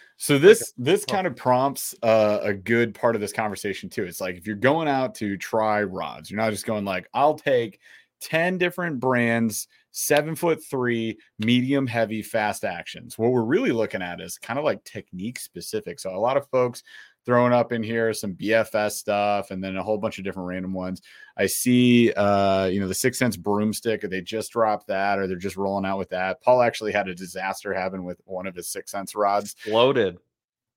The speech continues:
Speaker 1: So I don't know if that was, like, you know, what, what happened there? Like, I don't know what happened. We're not gonna point fingers at Six Sense. We
Speaker 2: I'm
Speaker 1: may
Speaker 2: pointing
Speaker 1: end up
Speaker 2: fingers
Speaker 1: grabbing
Speaker 2: at
Speaker 1: another one.
Speaker 2: gravity?
Speaker 1: Gra-, I mean,
Speaker 2: Like, what?
Speaker 1: you should.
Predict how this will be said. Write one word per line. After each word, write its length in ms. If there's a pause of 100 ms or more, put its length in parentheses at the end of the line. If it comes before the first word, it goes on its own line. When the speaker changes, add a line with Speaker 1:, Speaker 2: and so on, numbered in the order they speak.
Speaker 1:
So 280
I 100
don't 140
know 160
if 80
that 160
was, 200
like, 360 (640)
you 100
know, 260 (600)
what, 320
what 160
happened 360
there? 180
Like, 140
I 120
don't 160
know 120
what 140
happened. 480 (280)
We're 80
not 80
gonna 160
point 260
fingers 400
at 120
Six 240
Sense. 440
We 120
Speaker 2:
I'm 60
Speaker 1:
may 240
Speaker 2:
pointing 180
Speaker 1:
end 100
up 60
Speaker 2:
fingers 160
Speaker 1:
grabbing 160
Speaker 2:
at 100
Speaker 1:
another 180
one. 80
Speaker 2:
gravity? 640 (960)
Speaker 1:
Gra-, 220 (100)
I 80
mean, 460 (320)
Speaker 2:
Like, 200
what? 600
Speaker 1:
you 100
should. 500